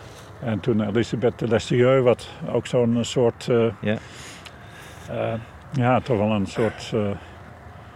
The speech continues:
Speaker 1: hoe noem je dat, zegt, influencer was, weet
Speaker 2: Ja.
Speaker 1: je wel, op interieurgebied
Speaker 2: Ja.
Speaker 1: voornamelijk.
Speaker 2: Dat zou je nu een influencer noemen, ja.
Speaker 1: <laughs>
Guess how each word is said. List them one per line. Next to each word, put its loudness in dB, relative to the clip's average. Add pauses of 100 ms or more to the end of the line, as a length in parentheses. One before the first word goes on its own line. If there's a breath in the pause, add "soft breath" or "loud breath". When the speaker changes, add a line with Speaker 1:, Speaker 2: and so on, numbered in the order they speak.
(1120)
Speaker 1:
hoe -4
noem 2
je 2
dat, 0
zegt, -8
influencer 4
was, 4
weet 4
Speaker 2:
Ja. 8
Speaker 1:
je 6
wel, 6
op 0
interieurgebied 4
Speaker 2:
Ja. 10
Speaker 1:
voornamelijk. 4
Speaker 2:
Dat -14
zou 8
je 6
nu 6
een 4
influencer 4
noemen, 4
ja. 0 (160)
Speaker 1:
<laughs> 2